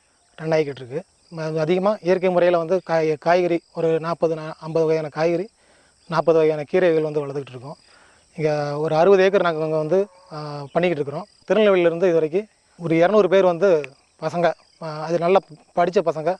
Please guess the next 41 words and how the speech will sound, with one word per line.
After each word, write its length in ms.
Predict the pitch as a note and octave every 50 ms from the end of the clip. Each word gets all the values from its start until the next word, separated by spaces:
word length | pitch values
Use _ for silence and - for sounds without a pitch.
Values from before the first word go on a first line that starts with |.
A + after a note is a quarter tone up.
| _ _ -
எஜுகேட்டட் 440 | F3 E3+ F3+ F3 F3+ F3 D#3 D#3 D3+ C#3+
பீப்புள் 400 | D#3 C#3+ C3+ D3+ D3 C#3+ C#3 C#3+ _ -
எல்லாருமே 360 | D#3 D3+ E3 E3 D3+ D3 A#2+ - D#3 E3
இங்க 140 | E3 D3+
வந்து, 220 | D#3 D#3+ E3+ F#3 F3+ _ - _ - _ _ _ _ _ _ -
ஆ, 340 | D#3+ D3 D3 D3 C#3+ C#3 C#3 -
ட்ரைனிங் 240 | E3 F#3 G3 G3 E3+
பண்ணிட்டு 400 | D#3+ D#3+ D#3 D3+ C#3 F#3+ G#3 G3 _ _ _ _ -
போயிடுறாங்க. 200 | D#3+ D#3 D#3 D3+
இப்போ 160 | D3+ C#3 F3
ஒரு 120 | E3 D#3+ D#3+
நூ-, 540 | E3 D#3+ D#3+ D#3+ D#3+ D#3+ F3+ - _ -
நூறு 200 | F3 F#3+ G3 F3+
பேர் 120 | D#3+ G3+ G3
இங்க 160 | F3 E3 E3+
வந்து 160 | D#3 F3+ D#3+
ஒர்க் 200 | D3 C3+ - D#3
பண்றோம் 180 | C3+ B2 C#3 E3 - _ _ _ _ -
அறுபது 240 | D#3 D3+ D3 D#3 D3
ஏக்கர்ல. 300 | D3 C#3+ C#3 C3+ E3+ - _ _ _ _ _ - - _ - _ _ -
நான் 180 | - E3+ F#3+ F#3+
வந்து 440 | F#3 F3+ E3+ G#3 G#3+ G3+ F#3+ - _ _
எம் 140 | - F3+ F#3
பி 80 | F#3+ G3
ஏ 60 | F#3
படிச்சிருக்கிறேன். 500 | D3+ D#3+ D3+ C#3+ C#3+ D3 D3 D3+ D#3+ F#3+ _ _ _ _ _ _ _ _ _ -
அதுக்கப்புறம் 320 | - E3 E3 E3 F#3 F#3+
இங்க 140 | F3+ F3 F3+
மேக்ஸிமம் 500 | F3+ E3 E3+ E3+ F#3 F3 - G3+ G3+ F#3+ D#3+
படிச்ச 240 | F3 F3+ F3 G3+
பசங்க 100 | E3+ D3+
தான் 120 | D#3+ F#3 F3+
அதிகமா 240 | E3+ D#3+ E3 E3 D#3+
இருக்கிறாங்க. 360 | D#3 C3+ C#3+ C#3 C3 C3+ - _ _ -
டிகிரி 240 | E3+ G#3 G#3+ G#3
ஹோல்டர், 320 | F#3+ F#3+ F3+ E3+ F3+ E3 D3+ E3+
டிப்ளமோ 380 | D#3+ F3+ F3+ E3 D#3+ D#3+ D#3+ - _ _ _ _ _ _ _ _ _ _ -
இவங்க 180 | E3 E3 E3
தான் 320 | D#3+ E3 D#3+ D#3 D3 D#3 D#3 _ _ _ _
அதிகமா 300 | F3+ E3+ D#3+ F3 F3 E3
இருக்கிறோம். 280 | D3+ C#3+ C3 C#3 D#3+